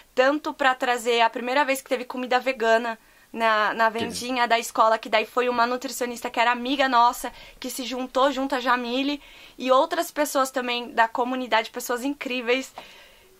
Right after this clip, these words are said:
Speaker 1: E a gente fez acontecer, montaram um palco, o pessoal cuidou da decoração, a gente cuidou dos resíduos,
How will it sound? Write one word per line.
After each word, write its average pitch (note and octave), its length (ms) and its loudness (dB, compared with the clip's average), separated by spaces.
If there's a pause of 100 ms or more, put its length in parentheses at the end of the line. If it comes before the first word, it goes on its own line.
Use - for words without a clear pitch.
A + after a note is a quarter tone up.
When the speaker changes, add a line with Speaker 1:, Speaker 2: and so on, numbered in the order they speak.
(140)
Speaker 1:
E C4 200 0
a B3+ 80 6
gente C4+ 240 -2
fez C#4+ 260 2
acontecer, C#4+ 880 2
montaram A3+ 460 0
um G#3+ 40 -10
palco, C#4+ 640 4
o C#4 40 -8
pessoal A#3+ 300 -2
cuidou A3+ 240 -4
da A3 80 -2
decoração, A#3 960 0 (200)
a E3 60 -2
gente A#3 200 -8
cuidou A3+ 240 -4
dos A3 160 -6
resíduos, A3 800 -4